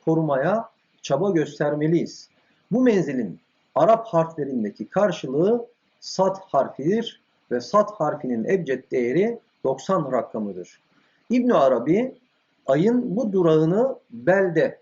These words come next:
menzili ve bu menzilin ismi şerifinin ise Elbedi olduğunu aktarmıştır.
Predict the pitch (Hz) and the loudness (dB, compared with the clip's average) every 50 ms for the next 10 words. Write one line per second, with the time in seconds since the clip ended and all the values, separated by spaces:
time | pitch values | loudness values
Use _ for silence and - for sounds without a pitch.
0 | _ 139 143 143 143 139 - - 120 120 170 208 240 247 - _ _ _ _ _ | _ -8 -4 -4 -4 -4 -4 -6 -4 -2 0 0 0 -2 -6 _ _ _ _ _
1 | - 156 160 156 160 160 226 254 254 233 202 170 156 135 143 123 113 101 92 85 | 0 0 0 0 -2 -2 0 2 2 4 4 2 0 -2 -2 -4 -4 -6 -6 -12
2 | - _ - 165 - - - 233 247 - - 175 156 147 143 139 143 170 185 208 | -12 _ -6 -6 -6 -4 -2 -2 -2 0 0 -2 -2 -2 -4 -4 -4 -2 0 0
3 | 208 - - - - - 208 233 247 226 - _ _ _ _ _ - 156 180 175 | 0 -2 -4 -6 -4 -2 -2 -2 -2 -4 -8 _ _ _ _ _ 2 4 4 4
4 | 165 147 165 160 156 180 220 208 170 - - 139 139 143 131 127 131 131 135 165 | 4 2 0 0 0 0 0 0 -2 -2 -2 -2 -2 -2 -2 -4 -4 -2 0 0
5 | 196 220 - - 123 123 - - - 123 120 123 143 160 156 - - 110 98 - | 0 -2 -2 -4 -6 -8 -8 -6 -6 -4 -4 -2 -2 -4 -4 -4 -8 -8 -8 -8
6 | - - - | -12 -20 -20